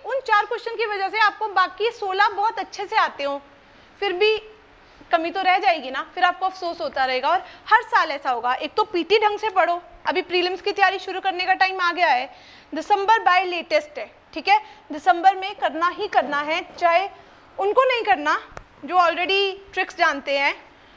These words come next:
जो हर साल, उनको तो फिर पच्चीस दिन में पढ़ के पेपर निकलता है,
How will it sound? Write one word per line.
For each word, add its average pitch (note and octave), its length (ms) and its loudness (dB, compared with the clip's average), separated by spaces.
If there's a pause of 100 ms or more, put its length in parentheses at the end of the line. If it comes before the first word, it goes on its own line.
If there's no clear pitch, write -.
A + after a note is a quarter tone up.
(160)
जो D4+ 120 4
हर E4 160 4
साल, E4+ 400 2
उनको F#4 280 -4
तो A4 140 0
फिर G#4 320 0 (720)
पच्चीस F4 260 -2
दिन F#4+ 180 -4
में F#4 320 -4
पढ़ D#4+ 160 0
के E4+ 100 -6
पेपर D4 260 -4
निकलता A#3+ 380 -4
है, G#3+ 160 -6